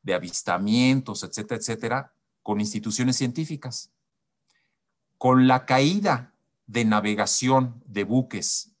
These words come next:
de, de, de tráfico, en el dos mil veinte, hubo problemas para recolectar datos de mareas, de calentamiento global, de avistamientos, de bla, bla, bla, bla, bla, bla.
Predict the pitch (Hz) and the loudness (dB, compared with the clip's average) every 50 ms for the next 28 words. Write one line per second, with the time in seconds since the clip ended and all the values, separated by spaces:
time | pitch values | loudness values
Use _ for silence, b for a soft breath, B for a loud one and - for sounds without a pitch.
0 | _ - 87 85 82 80 82 82 82 85 80 - - 131 139 - 139 113 - - | _ -14 -14 -14 -12 -12 -14 -12 -12 -12 -6 0 2 2 2 0 -2 -6 -8 -8
1 | 82 - _ _ _ _ _ _ _ _ _ _ 104 101 104 101 95 101 101 - | -20 -20 _ _ _ _ _ _ _ _ _ _ -8 -6 -6 -4 -4 -4 -4 0
2 | 117 131 147 147 139 131 127 131 - - 165 202 214 _ _ _ _ _ _ _ | 2 2 2 2 2 2 2 2 0 -2 -8 -10 -10 _ _ _ _ _ _ _
3 | _ _ _ _ _ _ _ _ _ _ _ - 131 131 156 151 151 - 117 113 | _ _ _ _ _ _ _ _ _ _ _ -4 0 0 0 0 0 0 0 2
4 | 120 127 135 139 135 - 117 107 110 107 104 - 107 101 98 - - - 123 120 | 2 2 2 0 0 0 -2 -2 -2 -2 -4 -4 -4 -4 -4 -4 -2 -2 -2 0
5 | 117 120 123 120 - 143 160 160 - - _ _ _ _ _ _ _ _ _ _ | 2 0 0 0 -2 -6 -6 -6 -6 -10 _ _ _ _ _ _ _ _ _ _
6 | _ _ _ _ _ _ _ _ _ 113 98 117 117 117 123 135 147 - _ _ | _ _ _ _ _ _ _ _ _ -10 -6 -4 -2 -2 -2 -2 -4 -6 _ _
7 | _ _ _ _ _ _ _ _ - 107 95 85 85 85 90 101 113 127 139 139 | _ _ _ _ _ _ _ _ -10 -6 -4 -2 -2 -2 0 0 0 0 2 2
8 | 139 135 135 127 110 101 107 - 90 90 87 82 - 92 101 107 107 - 104 92 | 2 2 2 0 -2 -6 -6 -6 -8 -8 -8 -8 -8 -6 -4 -4 -4 -4 -6 -10
9 | 80 85 82 85 87 101 107 127 127 131 135 139 139 131 110 95 87 90 87 - | -10 -10 -14 -6 0 2 4 4 4 4 2 2 0 0 -2 -4 -6 -6 -8 -10
10 | - - 87 85 95 104 110 120 131 139 135 131 131 113 98 98 98 107 123 139 | -8 -6 -6 -6 -4 -2 -2 0 0 0 -2 -4 -8 -12 -8 -6 -6 -4 -4 -4
11 | 135 117 117 110 113 117 120 123 113 104 101 104 107 107 101 104 101 95 98 95 | -6 -6 -4 -4 -2 -2 -4 -6 -6 -6 -6 -6 -6 -8 -10 -12 -12 -12 -12 -14
12 | 98 92 90 90 87 87 85 82 85 _ _ _ _ _ | -16 -20 -20 -20 _ _ -20 _ _ _ _ _ _ _